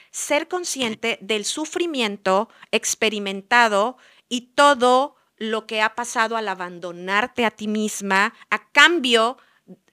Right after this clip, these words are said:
o sea, y el costo que has estado pagando, porque eso nos permite abrir un poco más los ojos y tomar acción. Mi objetivo no es solo que te des cuenta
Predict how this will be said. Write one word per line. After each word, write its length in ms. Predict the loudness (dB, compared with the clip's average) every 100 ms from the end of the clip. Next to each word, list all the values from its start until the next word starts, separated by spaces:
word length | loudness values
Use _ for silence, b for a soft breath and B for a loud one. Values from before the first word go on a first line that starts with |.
| -10
o 100 | -2
sea, 260 | -2 -2 _ _ -4
y 120 | -4
el 160 | -4
costo 320 | 0 0 0 -8
que 80 |
has 100 | -8
estado 400 | -8 -4 -4 -4
pagando, 540 | -6 -2 -2 -2 -6 -4
porque 380 | -8 -4 0 2
eso 380 | 0 0 -2 -4 b
nos 200 | -10 -10
permite 600 | -6 -8 -8 -14 -12 -12 -10
abrir 420 | -12 -8 -8 -8
un 100 | -8
poco 260 | -8 -8
más 240 | -6 -6 -6
los 200 | -10 -8
ojos 440 | -8 -4 -6 -6 B B
y 100 | -12
tomar 300 | -6 -2 0
acción. 460 | 0 -4 -6 -8 -14 _ b b b
Mi 220 | -4 0
objetivo 800 | 2 0 -6 -10 -8 -4 -4 -4 -8
no 180 | -6 -4
es 100 | -4
solo 440 | -2 -2 0 -4
que 80 | -8
te 120 | -12
des 200 | -12 -14
cuenta 520 | -12 -14 -10 -12 -12